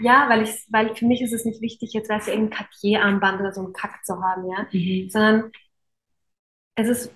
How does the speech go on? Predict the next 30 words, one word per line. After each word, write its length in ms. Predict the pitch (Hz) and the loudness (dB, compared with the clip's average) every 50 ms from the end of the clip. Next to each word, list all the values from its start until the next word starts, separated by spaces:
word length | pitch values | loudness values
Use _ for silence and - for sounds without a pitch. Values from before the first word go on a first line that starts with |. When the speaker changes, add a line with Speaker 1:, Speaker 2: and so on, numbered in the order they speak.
| _ _ _ _ | _ _ _ _
Speaker 1:
wie, 160 | 220 233 262 262 | 0 2 4 4
wenn 80 | 247 | 4
man 100 | 233 226 | 4 4
zu 100 | 220 - | 2 2
einem 120 | 233 208 202 | 0 0 0
Tätowierer 480 | - 220 - 202 196 208 208 196 185 | 0 -4 -4 0 0 0 0 0 -2
geht. 260 | 175 - - - - - _ _ | -6 -8 -12 -12 -12 -14 _ _
Speaker 2:
Mhm. 440 | - 165 160 180 180 180 180 - _ _ - _ | -4 -2 -2 -2 -2 -2 -4 -8 _ _ -14 _
Speaker 1:
Da 100 | - 196 | -6 -6
trägt 340 | 196 - - 240 226 233 - | -6 -4 -2 -2 -2 0 2
man 300 | 240 226 226 226 226 - - _ | 2 2 2 2 -2 -4 -8 _
ein 60 | 220 | -8
Stück 220 | 202 - 233 226 226 | -4 -2 -2 0 0
weit 180 | 220 208 214 | 0 -2 -2
die 80 | 202 196 | -4 -4
Energie 520 | - 202 208 208 202 202 - 247 254 254 | -2 0 2 2 2 2 2 2 2 2
von 220 | 247 247 226 220 214 | 2 0 0 0 0
diesem 220 | 202 202 208 196 - | 0 0 0 -2 -2
Tätowierer 500 | 208 202 - 196 180 190 220 240 208 202 | -4 -8 -8 -6 -4 -2 -2 -2 0 -2
ja 180 | 190 180 175 - | -4 -4 -6 0
auch 220 | - 208 202 - - | 2 2 2 2 -2
im 140 | 208 202 202 | -4 -4 -4
Tattoo. 400 | - 185 - - - 214 185 175 | -6 -12 -12 -6 -6 -4 -4 -4
Das 160 | - - - | -6 -8 -14
ist 120 | - - | -8 -4
einfach 260 | - 208 208 202 190 | 0 2 2 2 2
Speaker 2:
Ja, 60 | 190 202 208 | 0 -2 -4
Speaker 1:
so. 60 | - | -6
Speaker 2:
schon, 280 | - - 226 214 190 175 | -6 -6 -6 -4 -4 -4
okay. 380 | - - - _ - 196 185 196 | -8 -10 -14 _ -10 -10 -10 -10